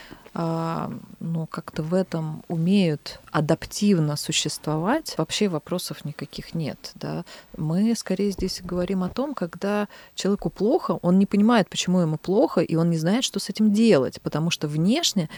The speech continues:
всё выглядит благопристойно, что всё в порядке. А, и вот в этой ситуации, ну, я же не могу пойти, например, развестись, я не могу выйти, в принципе, из отношений. Я даже не могу пойти, по сути, пожаловаться никому, потому что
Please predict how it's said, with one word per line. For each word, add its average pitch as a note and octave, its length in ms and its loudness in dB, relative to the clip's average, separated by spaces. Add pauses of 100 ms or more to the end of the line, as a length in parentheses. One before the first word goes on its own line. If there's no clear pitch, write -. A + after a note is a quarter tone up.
(140)
всё - 260 4
выглядит E3+ 640 0
благопристойно, F#3+ 960 0
что - 160 -8
всё - 180 0
в - 80 -18
порядке. F3+ 680 0 (560)
А, C3 280 0 (100)
и E3 80 0
вот E3 220 0
в G3+ 60 0
этой C#4+ 240 6
ситуации, E3 800 0
ну, D#3+ 280 -2 (380)
я D3+ 200 -2
же - 80 -6
не E3 60 0
могу E3+ 200 0
пойти, G3+ 280 2
например, D3+ 380 2
развестись, D#3+ 720 -4
я C#3+ 360 0
не D3+ 140 -2
могу G3 440 2 (300)
выйти, E3 420 2
в - 80 -10
принципе, E3 480 0
из C#3+ 60 -4
отношений. C#3+ 480 -2
Я D#3 100 4
даже D#3+ 180 0
не E3+ 60 2
могу F#3 240 0
пойти, A3 320 2
по - 200 2
сути, A3 280 0
пожаловаться A3+ 680 8
никому, D#3+ 340 0
потому D#3 360 0
что - 220 2